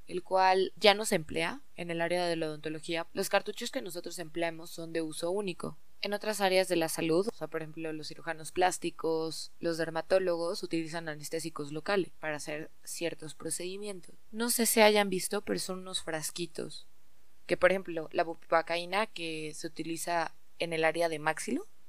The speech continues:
por decirlo en el área de odontología, no viene en cartuchos, la venden en los botes. Bueno, el punto, como esos frascos no eran de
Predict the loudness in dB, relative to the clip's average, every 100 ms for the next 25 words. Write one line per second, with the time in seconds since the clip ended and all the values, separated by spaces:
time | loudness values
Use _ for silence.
0 | -8 -6 -4 -6 -8 -8 -10 -10 -10 -4
1 | 0 0 0 -2 -4 -6 -8 -6 -2 -2
2 | -4 -10 -12 -12 -8 0 4 4 4 0
3 | 0 0 -2 -4 -6 -6 -10 -12 -12 -12
4 | 0 4 4 2 -4 -6 -8 -10 -8 -8
5 | -8 -12 -14 -14 -14 -10 -2 0 2 2
6 | 0 -6 -10 -10 -10 -10 -8 2 4 4
7 | 4 4 4 4 4 6 4 4 0 -10
8 | -10 -6 0 2 2 2 8 10 10 8
9 | 0 0 2 2 2 4 4